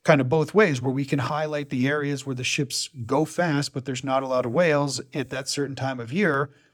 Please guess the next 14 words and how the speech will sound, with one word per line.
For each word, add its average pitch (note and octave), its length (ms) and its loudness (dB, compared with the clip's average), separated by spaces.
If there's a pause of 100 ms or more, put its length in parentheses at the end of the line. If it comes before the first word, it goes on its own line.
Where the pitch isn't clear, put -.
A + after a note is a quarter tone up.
where C3+ 140 -2
we C3 100 0
can C3 160 -2
say, B2 260 -2
"Look, B2 440 -2
the B2 80 -4
risk C3 280 0
is B2 140 -6
very A#2+ 280 2
low C3 260 0
because C3 400 0
of A#2+ 100 -2
these A2+ 220 -2
reasons. A2+ 520 -8